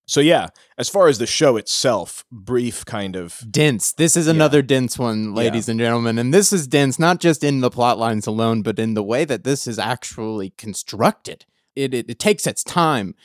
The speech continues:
Speaker 2: actually planting these seeds, uh, and it jumps around in, in timeline a lot. It, it is really, really dense to get, to really get your feet under you on this one, because you're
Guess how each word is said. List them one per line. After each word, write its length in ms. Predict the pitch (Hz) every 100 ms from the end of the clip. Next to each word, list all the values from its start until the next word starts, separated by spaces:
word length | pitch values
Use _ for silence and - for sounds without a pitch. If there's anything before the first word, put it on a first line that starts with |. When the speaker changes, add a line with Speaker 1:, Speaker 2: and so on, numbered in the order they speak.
| _
Speaker 2:
actually 760 | 123 127 - 117 113 101 82 - - _ _
planting 520 | - 143 143 143 120 104
these 260 | 101 98
seeds, 760 | - - 123 104 64 - - - _ _ -
uh, 280 | 101 95 90
and 180 | 101 113
it 180 | -
jumps 400 | 113 143 156 -
around 680 | 131 110 110 110 98 92 87
in, 360 | - 98 95 87
in 280 | 95 95
timeline 640 | 90 104 95 95 92 90 92 _ _ _
a 220 | 107 107
lot. 420 | 98 90 82 - -
It, 240 | 110 107 -
it 180 | 123
is 260 | 123 107 -
really, 520 | 92 101 110 104 98
really 280 | 92 95 90
dense 260 | 85 92 -
to 140 | 107 95 -
get, 240 | 110 - _ - _
to 120 | - 107
really 240 | 127 131
get 160 | 101 95
your 80 | 98
feet 320 | - 117 -
under 240 | 101 95 92
you 240 | 90 87
on 160 | 85 85
this 220 | 85 -
one, 100 | 87
because 340 | 90 110 87
you're 200 | 101 110